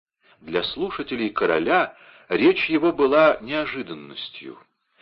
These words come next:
Они считали его во всем, что ему пришлось пережить, человеком забывчивым и называли вечным весельчаком. Печаль была скрыта в глубине его души,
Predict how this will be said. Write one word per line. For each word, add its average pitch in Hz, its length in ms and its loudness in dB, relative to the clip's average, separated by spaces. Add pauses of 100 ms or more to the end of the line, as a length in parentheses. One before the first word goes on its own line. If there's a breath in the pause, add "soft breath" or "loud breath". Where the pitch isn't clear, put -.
(200 loud breath)
Они 92 280 2
считали 175 520 2
его 151 380 6
во 110 220 0
всем, 147 420 2
что - 220 0
ему 98 200 0
пришлось 123 540 -4
пережить, 90 640 -4 (360 loud breath)
человеком 113 680 2
забывчивым 92 960 -2 (380 soft breath)
и 95 120 -4
называли 95 720 4
вечным 127 760 -2
весельчаком. 87 920 -10 (920 loud breath)
Печаль 147 560 6
была 127 320 4
скрыта 120 560 -2
в 104 80 -10
глубине 104 500 -4
его 95 300 0
души, 85 580 -6